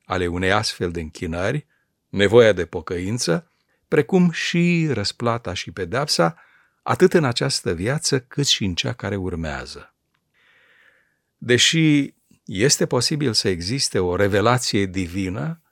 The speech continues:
orice doctrină care pretinde că provine din ea nu trebuie să contrazică aceste cinci puncte de bază. Și, din moment ce o astfel de revelație este dată doar unei părți a umanității,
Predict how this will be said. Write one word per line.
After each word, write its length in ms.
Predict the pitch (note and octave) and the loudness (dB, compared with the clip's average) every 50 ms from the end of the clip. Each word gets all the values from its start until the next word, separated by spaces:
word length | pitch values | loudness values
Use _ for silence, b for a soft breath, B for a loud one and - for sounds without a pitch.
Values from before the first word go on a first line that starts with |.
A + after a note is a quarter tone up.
| _ _ _ _ _ _ _ _ _ _ _ - | _ _ _ _ _ _ _ _ _ _ _ 0
orice 400 | - E3+ G3 G#3 - - - E3 | 2 4 4 2 2 0 0 0
doctrină 640 | C#3 C#3 B2 - _ - - G#2 F2+ D#2 D2+ D2 | 0 -2 -4 -4 _ -6 -4 -4 -4 -4 -6 -8
care 260 | - - F#2+ F#2 G2+ | -6 -4 -2 -2 -2
pretinde 720 | G2 - - A#2+ B2 A#2 - - D3+ B2 G2+ F2 D#2+ D#2+ D#2 | -2 2 2 2 2 2 2 2 2 2 2 2 -2 -6 -8
că 160 | - - A#2+ | -6 -6 -6
provine 580 | - - B2 A#2+ A#2+ A2 A#2+ D3+ D3 B2 G#2 | -2 2 4 4 6 6 4 2 2 2 0
din 320 | F2+ E2+ F2+ E2 D2+ E2 F2+ | -4 -6 -8 -8 -8 -6 -4
ea 280 | G2+ A#2 C3+ D3 D#3 _ _ _ _ _ _ _ _ _ | -2 -2 -4 -4 -6 _ _ _ _ _ _ _ _ _
nu 220 | - C#3 D#3 F3+ | 2 6 6 6
trebuie 340 | F3 - D3 D3 C3+ C3 B2+ | 6 6 4 2 2 0 -2
să 180 | B2 - - A#2 | -2 -4 -6 -6
contrazică 680 | - - G#2+ G2+ G2+ F#2+ F2 E2 F2+ A#2+ B2 - G#2 | -6 -6 -6 -4 -2 -4 -4 -4 -4 -6 -6 -6 -6
aceste 380 | F#2 - - G2+ - - - | -6 -6 -6 -6 -4 -4 -4
cinci 340 | E2+ - - C3 B2 G#2+ - | -2 0 2 4 4 4 2
puncte 380 | - - A#2 A2 G#2 - - G2 | -2 -4 -4 -4 -2 -2 -4 -2
de 140 | F#2 G2+ F#2 | 0 0 -2
bază. 500 | E2 E2+ D#2+ D2+ C#2+ - - - - _ _ _ _ _ _ _ _ _ _ _ _ _ _ _ | -2 -2 -4 -6 -8 -10 -14 -16 -20 _ _ _ _ _ _ _ _ _ _ _ _ _ _ _
Și, 360 | - - - E3+ F3+ F3 E3 _ _ _ _ _ _ _ _ - | -8 -4 -2 0 0 -2 -4 _ _ _ _ _ _ _ _ -2
din 180 | - A2 G#2+ | 0 2 2
moment 320 | A2 G#2+ G#2+ B2 D#3 D#3+ D3 | 4 4 4 6 4 4 4
ce 100 | - A2 | 2 2
o 80 | F#2+ | 0
astfel 320 | G2+ A2 - - - G#2+ G2+ | 0 0 -4 -4 -4 -4 -2
de 100 | F2+ F2+ | -2 -2
revelație 600 | F2 F2 D#2+ E2+ E2 F2+ G#2 G#2+ - - - F2+ | -4 -4 -4 -4 -4 -4 -4 -6 -6 -6 -6 -6
este 300 | E2+ E2+ - - - F2+ | -6 -6 -8 -8 -8 -6
dată 360 | E2 G2 G#2+ G2+ - - F#2+ | -6 -6 -6 -6 -6 -6 -6
doar 220 | F2 F#2+ F#2+ G2 | -4 -2 -2 -2
unei 380 | G2+ G2+ G#2 G#2 G2+ G2 F2+ _ - | -2 -2 0 -2 -2 -4 -6 _ -2
părți 400 | - E3 D#3+ B2+ G2 - - - | 0 2 2 2 0 -4 -10 -10
a 60 | D#2 | -10
umanității, 960 | D#2 D#2 D#2 D#2+ D#2+ D#2+ E2 D#2+ - - A2+ A2 G#2+ - - D#3+ E3 E3+ | -10 -10 -10 -10 -10 -10 -10 -6 -2 0 0 0 0 0 0 0 0 -2